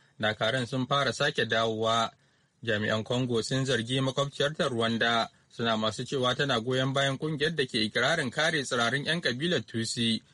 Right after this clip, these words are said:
a gabashin D R C. Gwamnatin Rwanda da ke karkashin jagorancin Tutsi,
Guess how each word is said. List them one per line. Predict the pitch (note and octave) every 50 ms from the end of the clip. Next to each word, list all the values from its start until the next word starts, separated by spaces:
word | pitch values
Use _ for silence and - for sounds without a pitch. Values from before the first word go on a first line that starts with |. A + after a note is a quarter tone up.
| _ -
a | A2+ G#2+
gabashin | G#2+ G#2+ G#2 A2+ A2 - C3 A#2+ A#2 A2
D | A2 A2+ A2+
R | A2 A2 A2+ A2+
C. | - - A#2+ A2+ A2+ A2+ A2+ G#2+ - _ _ _ _ _ _ _ _ -
Gwamnatin | A2+ G#2 A2 G#2 C3+ A#2
Rwanda | G#2 G#2+ A2 A#2+ C3 C3 C3+ C3+ B2+ A#2+
da | A2 A2
ke | - - A2+ G#2
karkashin | A#2+ A2 A2 C3+ B2 - C#3+ C3+ C3
jagorancin | C3+ C3+ C3 B2+ C3+ C3 C#3 C#3+ D#3+ - - C#3+ A#2
Tutsi, | - - A#2+ A#2 A2 - - - A#2 A#2 A2+ G#2+